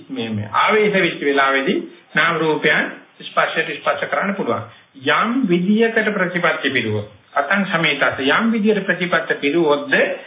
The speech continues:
මේ රූපය, රූප ධර්මය සමතේකටපත් වෙන්නේ. නොකිපෙන කාන්ත භාවයටපත්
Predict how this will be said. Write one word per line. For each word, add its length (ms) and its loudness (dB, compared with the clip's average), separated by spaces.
මේ 280 0
රූපය, 520 0
රූප 200 0
ධර්මය 480 0
සමතේකටපත් 880 -2
වෙන්නේ. 160 -10
නොකිපෙන 640 0
කාන්ත 360 0
භාවයටපත් 460 0